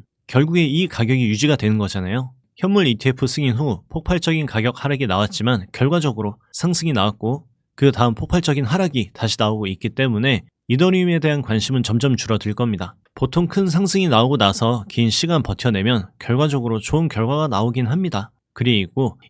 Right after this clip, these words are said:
이더리움이 사라지는 거에 대한 걱정 하는 분들은 이 코인 시장이 망하길 바라는 분들이죠. 이더리움이 사라진다는 건 있을 수가 없습니다. 이더리움을 베이스로 한 코인들이 얼마나 많은데요. 수익률로는 조금 아쉬울 수는 있겠죠. 하지만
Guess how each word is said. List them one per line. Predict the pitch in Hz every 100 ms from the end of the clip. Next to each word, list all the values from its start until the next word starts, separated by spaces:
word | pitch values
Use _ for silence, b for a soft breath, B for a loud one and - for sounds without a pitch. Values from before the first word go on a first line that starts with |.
| -
이더리움이 | 123 185 180 175 160 160
사라지는 | 147 190 202 165 180
거에 | 160 147
대한 | 123 123 113
걱정 | 107 107 - 104 - _ _ _
하는 | - 214 196
분들은 | 120 110 120 117 175 190 _ _ _
이 | 113 110 -
코인 | - 175
시장이 | 165 - 127 139 92 _ _ -
망하길 | 104 104 117 165 160 _ _
바라는 | 104 127 131
분들이죠. | 104 98 95 - 95
이더리움이 | - 113 156 165 156
사라진다는 | 135 180 165 170 156 135
건 | 117 117 110
있을 | 101 - 127
수가 | 131 101
없습니다. | 90 - 98 95 -
이더리움을 | - 120 160 165 156 147
베이스로 | 107 120 120 120 117
한 | 135 131
코인들이 | 107 175 185 165
얼마나 | 139 110 160 190
많은데요. | 120 101 101 98 95 - _
수익률로는 | - - 208 - _ 127 139 147 139 190 196
조금 | 170 170
아쉬울 | 120 98 139
수는 | 127 131 98
있겠죠. | 120 110 110 131
하지만 | 117 - 123 135 92